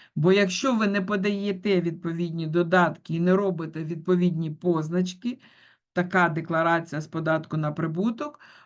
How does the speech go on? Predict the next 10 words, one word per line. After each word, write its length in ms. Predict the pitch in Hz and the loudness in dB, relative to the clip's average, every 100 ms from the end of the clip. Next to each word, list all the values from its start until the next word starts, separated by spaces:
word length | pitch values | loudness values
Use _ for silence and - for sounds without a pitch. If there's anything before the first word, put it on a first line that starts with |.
| - | -4
може 760 | 165 190 220 240 233 269 269 - _ - | 2 4 6 4 2 0 -2 -6 _ -6
бути 420 | 170 185 180 220 | 0 2 2 0
не 460 | 202 185 202 233 - _ _ | 2 2 2 0 -4 _ _
прийнятою, 840 | 175 190 220 220 220 214 226 240 - _ _ - | -2 0 2 0 -2 -2 -4 -4 -6 _ _ -6
навіть 640 | 156 180 185 202 247 269 - | 0 4 4 4 0 -6 -6
якщо 680 | 170 170 - - 190 190 - | -4 -4 -6 -2 -2 -2 -6
ви, 320 | 127 143 165 - - 226 - - _ _ _ _ - | -8 -4 -4 -6 -2 0 0 -6 _ _ _ _ -6
е, 480 | 151 156 156 151 - _ | -2 -2 -2 -4 -8 _
отримали 520 | 180 185 240 277 302 | -2 2 2 2 0
другу 540 | 254 226 240 254 254 | 0 0 0 0 -4